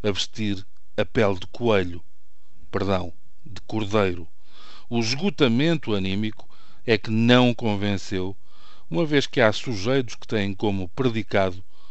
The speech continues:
uma resistência quase infinita, e a personalidade em questão não engana a esse respeito. Acabou por quebrar, pelo nó mais inesperado, o de uma vaidade que agora se percebe que custou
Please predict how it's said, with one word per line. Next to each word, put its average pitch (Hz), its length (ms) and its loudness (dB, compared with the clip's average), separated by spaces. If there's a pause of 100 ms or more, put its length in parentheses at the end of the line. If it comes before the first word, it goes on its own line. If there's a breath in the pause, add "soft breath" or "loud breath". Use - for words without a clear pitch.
(280 soft breath)
uma 120 200 4
resistência - 840 -2
quase 107 400 4
infinita, 92 680 -2 (580)
e 101 180 0
a 98 60 4
personalidade 98 840 0
em 101 80 -2
questão 92 440 -2 (500)
não 107 240 2
engana 98 420 2
a 92 100 -2
esse 92 180 -4
respeito. - 640 -4 (600 loud breath)
Acabou 156 420 6 (200)
por 139 300 2
quebrar, 123 680 2
pelo 127 300 0
nó 120 280 4
mais 110 360 4
inesperado, 120 720 0 (560 loud breath)
o 139 140 2
de 143 80 2
uma 147 220 6
vaidade 135 800 6
que 135 120 -2
agora 120 300 2
se - 100 -2
percebe - 580 0
que - 120 -4
custou - 360 -2